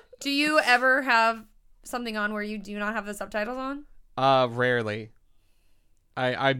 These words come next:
Speaker 1: I
Speaker 2: Yeah.
Speaker 1: usually have subtitles on basically no matter what.
Speaker 2: Subtitles are essential for me to pay attention
Speaker 1: Yeah.
Speaker 2: to things. Like, I cannot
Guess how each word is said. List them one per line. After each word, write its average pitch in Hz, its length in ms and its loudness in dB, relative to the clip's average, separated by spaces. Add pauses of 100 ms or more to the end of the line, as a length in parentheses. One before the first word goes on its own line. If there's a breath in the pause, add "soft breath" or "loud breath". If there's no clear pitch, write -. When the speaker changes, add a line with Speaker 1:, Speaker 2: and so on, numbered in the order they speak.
(140)
Speaker 1:
I 147 100 0
Speaker 2:
Yeah. 135 120 4
Speaker 1:
usually 127 380 0
have 113 160 -2
subtitles 113 480 -2
on 107 220 -4
basically 107 380 -6
no 104 120 -10
matter 104 240 -6
what. 107 160 -6
Speaker 2:
Subtitles 262 480 2
are 254 180 2
essential 247 760 -4
for 226 160 -8
me 233 180 -4
to 214 60 -4
pay 208 200 -6
attention 208 340 -8
Speaker 1:
Yeah. 160 300 6
Speaker 2:
to 110 60 -8
things. 208 140 -14
Like, 214 160 -8
I 220 120 -8
cannot 208 760 -2